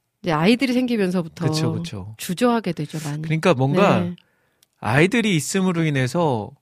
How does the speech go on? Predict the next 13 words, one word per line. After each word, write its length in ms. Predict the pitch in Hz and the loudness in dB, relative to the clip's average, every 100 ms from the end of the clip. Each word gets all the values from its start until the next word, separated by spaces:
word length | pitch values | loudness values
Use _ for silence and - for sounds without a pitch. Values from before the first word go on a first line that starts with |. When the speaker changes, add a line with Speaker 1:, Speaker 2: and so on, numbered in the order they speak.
| _ | _
Speaker 1:
음. 280 | 202 185 180 | -10 -10 -4
Speaker 2:
여행은 680 | 131 147 185 208 190 202 147 | 4 8 8 6 4 2 0
힘들다라는 1200 | - 247 285 302 226 185 117 113 139 139 139 131 | -2 -4 2 4 6 4 2 0 0 2 2 0
게 200 | 135 139 | 2 0
각인이 440 | - 139 135 202 139 | 0 -4 -2 0 0
돼버렸어요. 720 | 120 120 120 101 - 95 95 - _ _ _ - | 0 0 0 -4 -8 -12 -12 -18 _ _ _ 4
여행이라는 600 | 156 240 233 208 180 147 | 6 8 6 4 4 2
거는 480 | 143 180 156 113 101 | 0 0 -2 -2 -2
Speaker 1:
맞아요. 180 | 160 156 | 2 6
Speaker 2:
재밌고 640 | 220 160 156 170 190 143 | 6 2 -2 2 4 4
원래는 500 | 127 139 156 185 127 | 4 2 0 0 0
Speaker 1:
맞아요. 160 | 185 220 | 2 4
Speaker 2:
즐겁고 920 | 254 208 202 180 165 185 160 113 | 6 6 6 4 2 4 4 2